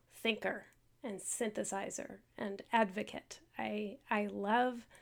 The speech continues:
listening to Kelly. I love reading her. I don't want to spend too much time summarizing. I want you to go to kelly deals dot com and sign up for her newsletter. That's K E L L Y D I E L S dot com.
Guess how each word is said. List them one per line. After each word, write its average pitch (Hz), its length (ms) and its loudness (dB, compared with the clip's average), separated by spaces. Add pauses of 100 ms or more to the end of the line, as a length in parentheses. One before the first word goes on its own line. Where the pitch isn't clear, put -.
(540)
listening 220 480 2
to 208 100 0
Kelly. 202 340 2
I 196 160 -2
love 190 360 -2
reading 214 380 8
her. 202 280 4
I 240 100 8
don't 294 120 8
want 269 120 6
to 254 40 4
spend 240 280 2
too 254 120 0
much 226 200 2
time 208 240 4
summarizing. 202 840 2
I 214 100 6
want 226 360 4
you 269 120 2
to 240 60 2
go 202 580 6
to 208 420 2
kelly 254 380 8
deals 220 380 4
dot 190 260 2
com 202 420 4 (320)
and 202 160 6
sign 247 320 6
up 233 160 2
for 208 220 6
her 208 140 4
newsletter. 190 680 2 (140)
That's - 260 2
K - 240 4
E 254 460 0
L 247 220 6
L 214 220 6
Y 196 420 0 (400)
D 262 360 2
I 220 380 6
E 240 240 2
L 233 300 2
S 208 440 -2 (180)
dot 196 280 6
com. 185 400 0